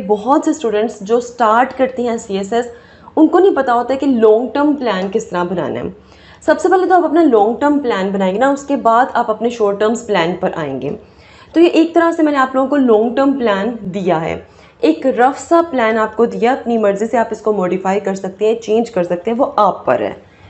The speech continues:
clear? मतलब जो आप बेहतर समझते हैं आप वो कर सकते हैं, लेकिन एक रफ सा plan आपके सामने रखती है कि भाई इस तरह से पूरे साल में तैयारी की जा सकती है। ये वो साल है जब आपने सोचा कि आपने सीएसएस करना है और आपने,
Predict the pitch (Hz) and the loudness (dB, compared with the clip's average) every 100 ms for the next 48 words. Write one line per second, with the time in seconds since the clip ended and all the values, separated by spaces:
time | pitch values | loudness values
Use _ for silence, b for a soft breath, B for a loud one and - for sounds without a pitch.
0 | b b - 277 302 320 302 311 285 320 | b b -2 4 6 6 4 2 4 4
1 | 285 269 269 277 277 233 226 240 226 202 | 4 2 -2 -2 -2 -2 -2 -2 -2 2
2 | 214 214 214 196 247 247 269 269 - 262 | 2 0 -4 -4 -4 -4 -4 -4 -4 -6
3 | - b b b b - 269 339 - 330 | -8 b b b b 0 4 2 2 0
4 | 277 254 262 226 - 254 247 220 214 - | 2 0 0 0 -2 -2 0 0 0 -2
5 | 254 254 226 269 - 269 294 269 262 269 | -4 -2 -2 -2 -2 -2 -2 -2 0 -2
6 | 269 240 240 233 233 233 208 196 214 214 | 0 -2 -2 -2 -2 0 0 2 0 0
7 | 196 190 196 202 196 190 190 196 - 214 | 0 -2 -6 -8 -6 -6 -6 -10 -8 -6
8 | 220 208 175 - B B B B B B | -2 0 -2 -4 B B B B B B
9 | 285 285 339 339 254 240 240 254 254 - | 2 4 2 4 4 4 2 0 0 2
10 | 226 226 254 254 208 233 240 226 202 226 | 2 2 -2 -2 -2 -2 0 0 0 -2
11 | 233 220 220 233 233 208 190 202 277 B | 0 0 0 -2 0 0 0 -2 -4 B
12 | B B B B 247 269 240 226 233 269 | B B B B -4 0 0 0 -2 0